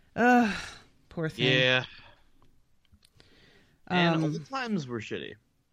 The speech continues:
Speaker 1: What's that?
Speaker 2: Old times were shitty.
Speaker 1: Old, olden times.
Speaker 2: <laughs> I remember there's a,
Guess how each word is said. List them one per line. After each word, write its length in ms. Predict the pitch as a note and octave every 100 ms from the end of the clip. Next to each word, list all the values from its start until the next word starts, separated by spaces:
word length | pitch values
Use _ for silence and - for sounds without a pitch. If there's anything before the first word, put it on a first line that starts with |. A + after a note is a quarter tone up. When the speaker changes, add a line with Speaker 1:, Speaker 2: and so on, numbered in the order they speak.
| _ _ _ -
Speaker 1:
What's 200 | G#3 G#3
that? 220 | C#4 G4 G4+ _ _ _ _ - - -
Speaker 2:
Old 200 | F#3 F3+
times 420 | - F3 F3 D3
were 140 | C3+ A#2+
shitty. 420 | - A#2 F#2+ -
Speaker 1:
Old, 280 | G#3 G3 G3
olden 440 | F#3+ F3 F3 F3 F3+
times. 680 | F3 E3+ E3+ F3+ F#3 F3 - _ _ _ A4
Speaker 2:
<laughs> 480 | - - C4+ C4 -
I 60 | C#3+
remember 500 | D3+ E3+ D#3 C3+ B2 _ _ _ _ _ _ _
there's 360 | C#3+ D3 C#3 C3+
a, 500 | C3 B2 A#2 A2+